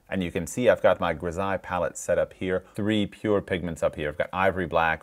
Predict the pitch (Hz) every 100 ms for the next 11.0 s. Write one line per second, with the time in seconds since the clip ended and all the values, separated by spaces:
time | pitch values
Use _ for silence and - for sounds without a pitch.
0 | - 82 87 85 78 80 78 76 - 73
1 | 73 71 - 78 76 78 67 - - -
2 | - _ 120 135 123 90 85 76 - 143
3 | - - - _ _ - - 123 87 80
4 | - - 80 82 80 76 82 82 85 95
5 | 95 101 101 92 - - _ - 78 76
6 | 73 85 87 95 82 - _ _ 87 85
7 | - 101 107 143 147 - 107 90 - 101
8 | 95 87 87 87 73 69 - - 90 82
9 | - 78 87 135 120 92 90 90 - -
10 | 85 80 78 - 73 78 76 73 60 -